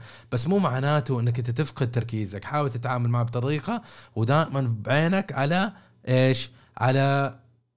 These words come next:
آه، النقاط السبعة، على أهدافك، على قصة نجاحك، ولا تفقد التركيز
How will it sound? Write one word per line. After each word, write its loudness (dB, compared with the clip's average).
آه، -14
النقاط 0
السبعة، 0
على -2
أهدافك، 0
على -2
قصة -4
نجاحك، -4
ولا 2
تفقد -4
التركيز -8